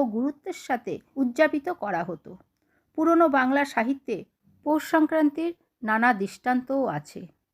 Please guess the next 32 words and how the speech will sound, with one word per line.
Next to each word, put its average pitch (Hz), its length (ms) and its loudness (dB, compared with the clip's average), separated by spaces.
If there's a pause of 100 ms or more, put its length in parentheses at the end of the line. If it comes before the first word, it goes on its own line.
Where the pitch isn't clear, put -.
(880)
পৌষ 349 240 4
সংক্রান্তির 285 560 2
দিন 302 240 2
বাংলার 233 460 2
প্রতিটি 262 420 -8
ঘরে 208 300 0
ঘরে 233 260 0 (300)
সবচেয়ে 285 500 -4
বেশি 196 320 -2
যেটা 277 300 0
শোনা 233 300 -2
যেত 247 220 -4 (380)
তা 233 160 2
হলো 233 260 0
ঢেকি 202 360 -4
কোটার 214 400 -4
শব্দ 208 280 -4 (360)
ও 330 100 2
তার 220 360 0
সাথে 214 280 -6
ঢেকি 202 320 -8
কোটার 247 360 -4
গান। 170 280 0 (680)
গ্রাম 254 340 2
বাংলার 311 380 0
প্রতি 262 320 -8
ঘরে 220 300 -2
ঘরে 269 280 -4 (300)
ঢেকি 233 280 -2
কোটার 277 400 -2 (100)
দৃশ্য - 300 -10 (540)
গ্রাম 226 280 0